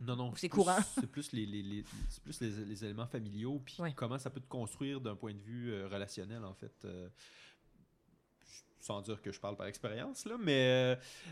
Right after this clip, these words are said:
Speaker 1: mais, euh, c'est difficile, parfois, de faire confiance à une autre personne, tu sais, puis de trouver des gens aussi qui, qui, avec qui on développe une, euh,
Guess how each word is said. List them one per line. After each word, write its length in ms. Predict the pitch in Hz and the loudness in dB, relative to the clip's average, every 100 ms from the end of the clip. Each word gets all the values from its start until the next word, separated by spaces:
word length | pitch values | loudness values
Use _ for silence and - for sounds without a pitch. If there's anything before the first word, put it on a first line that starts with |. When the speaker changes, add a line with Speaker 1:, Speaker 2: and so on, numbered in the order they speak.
| 135 | -12
Speaker 1:
mais, 420 | 147 131 127 120 117 | -4 2 4 4 2
euh, 480 | 113 113 104 107 | 2 0 0 -2
c'est 240 | 120 - 123 | -4 -2 -4
difficile, 1000 | 101 101 - _ - - - 127 220 285 | -4 -12 -12 _ -10 -6 -2 2 2 4
parfois, 320 | 131 120 170 | 2 2 -2
de 120 | 165 - | -4 0
faire 160 | 131 120 | 0 0
confiance 400 | 127 110 139 135 | -2 -2 -2 -2
à 40 | |
une 100 | 107 | -4
autre 140 | 113 110 | -4 -4
personne, 480 | 110 - 127 135 | -6 -4 -6 -6
tu 80 | 131 | -6
sais, 60 | 131 | -10
puis 120 | 123 | -6
de 80 | 117 | -6
trouver 320 | - 139 180 | -4 -2 0
des 160 | 247 113 | 2 2
gens 180 | 139 | 2
aussi 220 | 139 127 156 | -2 -4 -10
qui, 260 | - 117 104 | -10 -10 -10
qui, 360 | - 107 101 - | -10 -10 -8 -8
avec 160 | 107 | -10
qui 80 | - | -8
on 80 | 139 | -8
développe 580 | 113 104 120 165 - - | -6 -4 -4 -6 -8 -10
une, 300 | 104 101 98 | -10 -8 -10
euh, 340 | 95 92 95 | -8 -8 -10